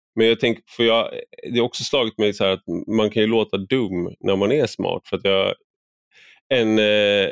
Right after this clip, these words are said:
en kompis under gymnasieåren, han, vi gjorde högskoleprovet samtidigt. Jag tror att jag fick, eh,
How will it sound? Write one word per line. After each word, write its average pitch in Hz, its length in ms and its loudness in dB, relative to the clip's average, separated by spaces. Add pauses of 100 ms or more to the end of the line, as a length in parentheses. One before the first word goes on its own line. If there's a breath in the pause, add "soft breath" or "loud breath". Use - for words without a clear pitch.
en 110 140 0
kompis - 720 -2
under 110 200 2
gymnasieåren, 104 840 2
han, 104 520 -2
vi 107 80 0
gjorde 104 200 2
högskoleprovet 95 720 -4
samtidigt. 92 540 -4
Jag 98 100 -2
tror 101 100 0
att - 100 -8
jag 98 80 -14
fick, - 420 -12
eh, 92 280 -2